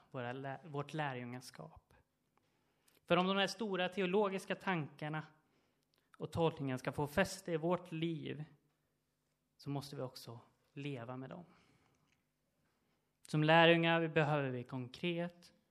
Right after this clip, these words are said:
och abstrakt, gudomligt och mänskligt, handling och tro.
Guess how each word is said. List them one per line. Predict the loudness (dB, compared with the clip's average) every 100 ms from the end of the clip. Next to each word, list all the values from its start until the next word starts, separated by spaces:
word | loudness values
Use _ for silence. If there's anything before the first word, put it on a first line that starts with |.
| _
och | -18 -12
abstrakt, | -12 -12 -16 -16 -18 -20 _ _ _ _ _ _ _ _ _ _ -8
gudomligt | -2 0 0 0 -2 -4 -8 -14
och | -6
mänskligt, | -4 -2 -2 -4 -8 -12 -12 -12 -18 -20 -20 _ _ _ _ _
handling | -8 -6 -6 -8 -8 -10 -14 -20 -20
och | -20 -20
tro. | -20 -18 -16